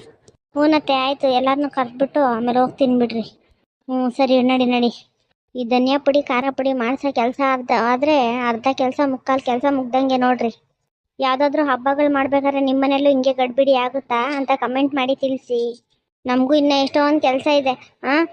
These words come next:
ಇದೆಲ್ಲ ರೆಡಿ ಮಾಡಿಸ್ಬೇಕು, ಆಮೇಲೆ ತರಕಾರಿ ಎಲ್ಲ ತರಬೇಕು, ಎಲ್ಲ ಹೊಂದಿಸ್ಕೊಬೇಕು, ಆಮೇಲೆ ಪೂಜೆ ಸಾಮಾನ್ ತರಬೇಕು.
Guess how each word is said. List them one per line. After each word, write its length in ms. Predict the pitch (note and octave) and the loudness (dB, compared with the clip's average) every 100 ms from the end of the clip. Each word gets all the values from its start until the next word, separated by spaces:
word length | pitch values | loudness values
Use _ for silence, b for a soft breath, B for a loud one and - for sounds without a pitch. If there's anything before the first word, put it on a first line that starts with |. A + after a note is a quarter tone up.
| - - | -6 -2
ಇದೆಲ್ಲ 400 | B3+ B3+ B3+ B3+ | 0 2 2 2
ರೆಡಿ 200 | C4+ C4 | 2 0
ಮಾಡಿಸ್ಬೇಕು, 640 | C#4 C4 C#4 _ D4 - | 0 -2 -4 _ -4 -2
ಆಮೇಲೆ 420 | - - B3+ C4 C4 | -4 -4 -2 0 0
ತರಕಾರಿ 460 | B3+ B3 C4+ C4 | 0 -2 0 2
ಎಲ್ಲ 140 | B3+ C#4 | 2 2
ತರಬೇಕು, 440 | C4+ C4 C4 C4+ | 2 2 0 2
ಎಲ್ಲ 180 | C4+ A#3+ B3+ | 2 2 0
ಹೊಂದಿಸ್ಕೊಬೇಕು, 800 | B3+ B3+ C4+ - C#4 C#4 C#4 - | 2 2 0 0 0 0 0 0
ಆಮೇಲೆ 520 | - - - C4 C4 | -4 -10 -4 0 0
ಪೂಜೆ 360 | - C4 B3+ C4+ | 0 -2 0 -2
ಸಾಮಾನ್ 420 | C4 C4 C4+ C#4 | -2 -4 -2 0
ತರಬೇಕು. 640 | C#4 B3+ C4+ C#4 D4+ - | -2 0 0 0 -2 -2